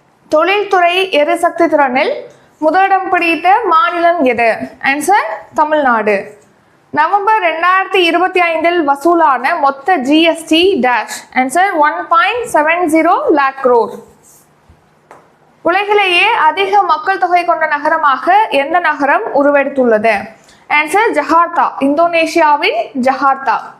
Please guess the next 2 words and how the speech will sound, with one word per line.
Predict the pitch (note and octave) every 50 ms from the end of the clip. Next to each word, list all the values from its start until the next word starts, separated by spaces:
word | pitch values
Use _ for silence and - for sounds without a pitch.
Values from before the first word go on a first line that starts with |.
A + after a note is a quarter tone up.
| _ _ _ _ _ _ _ _ _ _ _ _ _ _ _ _ _ _ _ _ _ _ - -
சைபர் | F4 F4+ F#4+ G4 G4+ G#4+ A#4 A4+ A4+
குற்றங்களிலிருந்து | A4+ G4+ G4+ G4 F#4+ F#4 F#4 F4+ F4 F4 E4 E4 D#4+ D#4 D4+ D#4+ F#4 G#4+